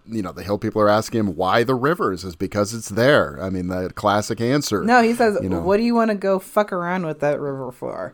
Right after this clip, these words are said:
Speaker 1: Exactly. It's like, "Because it's there." Yeah.
Speaker 2: And
Speaker 1: Uh.
Speaker 2: 'cause, like, they're, they're the ones that recognize,
Speaker 1: Mm-hmm.
Speaker 2: because they are of nature, they recognize in the power and the respect that you
Speaker 1: That
Speaker 2: should have for nature.
Speaker 1: Exactly.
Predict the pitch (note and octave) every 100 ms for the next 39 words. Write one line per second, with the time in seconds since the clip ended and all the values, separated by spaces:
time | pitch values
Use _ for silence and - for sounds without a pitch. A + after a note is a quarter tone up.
0 | _ B2+ A#2+ G#2+ G2+ F2+ - E2 F2 G2+
1 | E2+ F#2+ A2 G2 F2 - F2 - - -
2 | D2 B1+ - _ - - F#3 G3+ G3 E3
3 | - - D2+ C#2 A#3 G#3+ A3+ G#3 - F3+
4 | E3+ F#3+ G3+ G3+ F#3 F3 E3+ _ E3+ F#3
5 | G3 E3 D#3+ D#3+ D3+ D#3 D#3+ D3 C3+ B2+
6 | B2 C3+ C3+ - - - - G2+ F#2+ E3+
7 | G3+ F#3 E3 E3 E3 D#3+ D3 D3 F3+ D#3+
8 | D3 D3+ D3 D#3 D3+ D3 D3+ D3+ D3 C#3
9 | C#3 C3+ - D3+ - F3 D#3+ C#3+ D3 D3+
10 | _ _ - - - D#3 C#3+ D3 - F3
11 | - - F#3+ E3+ C#3+ G#3+ C3 - D3+ C3
12 | A#2+ - - - - - E2 G#2+ F2+ F#2+
13 | E2+ - D2